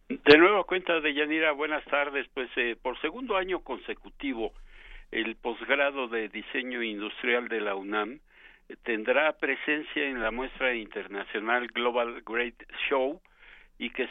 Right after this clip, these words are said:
se llevará a cabo entre el once y el diecisiete de noviembre allá en Dubái, en los Emiratos Árabes Unidos. Se trata de una exposición de proyectos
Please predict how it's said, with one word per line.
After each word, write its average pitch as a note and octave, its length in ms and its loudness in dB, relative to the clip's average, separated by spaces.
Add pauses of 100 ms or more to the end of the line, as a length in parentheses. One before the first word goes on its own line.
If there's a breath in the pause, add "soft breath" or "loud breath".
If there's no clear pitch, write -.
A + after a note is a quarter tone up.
se B2 280 4
llevará B2+ 300 -2
a - 20 -10
cabo G3+ 480 -2
entre A#2 360 -8
el A#2 100 -6
once F3 260 -6
y D3 220 -2
el G2+ 120 -12
diecisiete A#2+ 680 -6
de A2 160 -4
noviembre A2 680 -4 (380 loud breath)
allá A2+ 320 0
en A#2+ 180 -2
Dubái, A2+ 540 0
en G#2+ 140 -10
los F2+ 180 -10
Emiratos G2 600 -4
Árabes A2+ 360 0
Unidos. F#3 400 -2 (480 loud breath)
Se F3 120 0
trata A#3 400 2
de F3+ 80 -2
una G3+ 200 -2
exposición E3 680 -6
de D#3+ 80 -4
proyectos A#2+ 640 -4